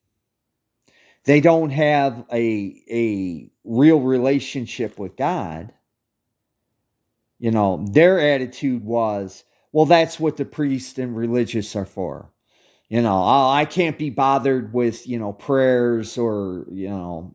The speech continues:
uh, or, uh, meditations or rosaries. I can't be bothered with that. You know, let the priests and the re-, the religious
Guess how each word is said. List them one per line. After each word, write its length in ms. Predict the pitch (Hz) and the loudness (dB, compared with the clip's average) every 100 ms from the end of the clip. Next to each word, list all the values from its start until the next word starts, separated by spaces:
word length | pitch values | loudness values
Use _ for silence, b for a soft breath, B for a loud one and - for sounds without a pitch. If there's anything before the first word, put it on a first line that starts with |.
| 90 - | -20 -6
uh, 1600 | 98 90 82 76 78 82 _ _ _ _ _ _ _ _ - | -2 -2 -2 -6 -8 -12 _ _ _ _ _ _ _ _ 0
or, 420 | 117 104 90 85 | 4 4 2 -2
uh, 400 | 85 69 52 50 50 | -2 -4 -6 -10 -8
meditations 1160 | 107 135 131 - 143 131 120 - 127 117 113 123 | 2 2 2 2 4 4 2 -4 -4 -4 -4 -4
or 120 | 110 | -2
rosaries. 680 | 107 120 117 104 113 107 | 0 0 0 -2 -4 0
I 120 | 127 131 | 2 2
can't 260 | 165 147 | 2 2
be 80 | 131 | 0
bothered 480 | 120 127 117 110 90 | 4 4 4 0 -4
with 160 | 92 | -8
that. 280 | 95 90 85 | -6 -6 -6
You 80 | 104 | -8
know, 120 | 104 | -6
let 260 | 101 180 208 | 2 2 2
the 80 | 208 | -4
priests 560 | - 180 170 156 - | -2 -4 -4 -8 -10
and 220 | 147 143 | -8 -6
the 60 | 135 | -4
re-, 420 | 135 139 127 127 | -4 -4 -4 -6
the 100 | 131 | -4
religious 720 | 131 156 170 180 117 107 - | 0 4 4 2 0 -6 -6